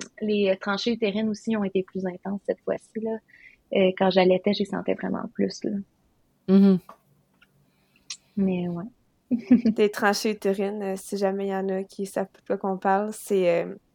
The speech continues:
Speaker 3: c'est l'utérus qui reprend sa place après l'accouchement, finalement. Pour reprendre sa place initiale, ben, il doit se contracter.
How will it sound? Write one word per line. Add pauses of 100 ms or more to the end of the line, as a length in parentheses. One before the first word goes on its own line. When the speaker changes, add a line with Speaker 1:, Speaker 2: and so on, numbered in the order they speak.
(600)
Speaker 3:
c'est
l'utérus
qui
reprend
sa
place
après
l'accouchement,
finalement.
Pour
reprendre
sa
place
initiale,
ben,
il
doit
se
contracter.